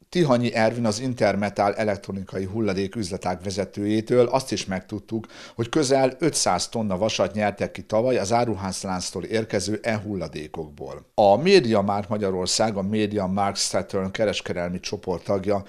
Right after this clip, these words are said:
amely a kétezer-tizenhét-kétezer-tizennyolcas gazdasági évben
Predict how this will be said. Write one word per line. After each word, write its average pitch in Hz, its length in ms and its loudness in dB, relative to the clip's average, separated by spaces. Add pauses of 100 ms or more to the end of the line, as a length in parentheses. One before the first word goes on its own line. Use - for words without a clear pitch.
amely 113 380 2
a 85 300 0
kétezer-tizenhét-kétezer-tizennyolcas 98 2750 -2
gazdasági 98 760 -2
évben 101 360 -2